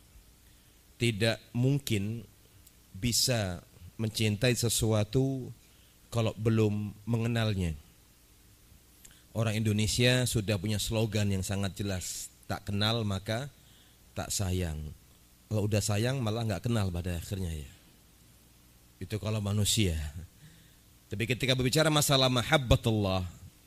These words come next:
mencintai Allah, maka ada pesan dari para ulama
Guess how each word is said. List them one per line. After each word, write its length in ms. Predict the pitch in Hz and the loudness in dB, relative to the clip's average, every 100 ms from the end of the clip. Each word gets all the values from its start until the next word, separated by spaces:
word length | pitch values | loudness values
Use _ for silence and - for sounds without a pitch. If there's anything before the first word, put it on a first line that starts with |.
| - _ _ - | -20 _ _ -4
mencintai 760 | 104 104 113 104 120 120 107 92 | -2 2 2 4 6 6 4 -2
Allah, 400 | 92 90 87 90 - - - - - - - - - | -4 -4 -4 -6 -14 -20 -20 -20 -20 -20 -20 -20 -6
maka 560 | 113 107 131 127 127 - - - - | -2 -2 0 0 -2 -8 -16 -20 -8
ada 220 | - 127 | -4 0
pesan 400 | - - 175 156 | 2 2 4 4
dari 800 | 117 101 95 92 90 90 87 78 - - - - - - - | 4 2 0 -2 -2 -4 -4 -8 -10 -16 -20 -20 -20 -20 -8
para 240 | 98 95 | -4 -4
ulama 480 | - 95 92 110 110 | -4 -4 -2 -2 -4